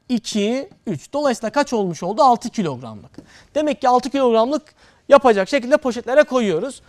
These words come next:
Buradan yirmi dördü altıya bölersem dört poşet,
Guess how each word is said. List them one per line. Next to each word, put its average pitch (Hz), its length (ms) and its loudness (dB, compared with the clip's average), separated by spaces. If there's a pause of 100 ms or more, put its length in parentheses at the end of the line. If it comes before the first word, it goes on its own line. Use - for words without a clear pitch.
(400)
Buradan 247 480 2 (200)
yirmi 262 420 -2
dördü 214 280 4
altıya 262 600 0
bölersem 147 720 -2
dört 233 280 0
poşet, 294 640 0